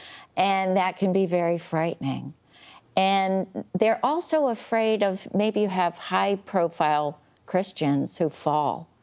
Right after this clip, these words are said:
very publicly. And they say, "Well, I can't believe in that faith.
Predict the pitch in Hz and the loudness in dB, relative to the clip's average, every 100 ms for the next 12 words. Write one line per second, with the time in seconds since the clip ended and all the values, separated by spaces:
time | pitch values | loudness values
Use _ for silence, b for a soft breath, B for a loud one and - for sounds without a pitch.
0 | b b _ - 156 143 143 - 147 - | b b _ 0 2 2 0 -2 -4 -2
1 | 135 - 127 110 113 - b b b b | -4 -4 -8 -6 -8 -12 b b b b
2 | b b - 190 196 196 196 190 208 208 | b b -2 0 2 0 0 2 2 2
3 | 208 214 190 220 240 247 208 - 165 156 | 0 0 2 2 0 -2 -2 0 0 2
4 | 147 135 135 - - 131 151 240 277 | 0 0 0 -2 -2 0 2 0 -4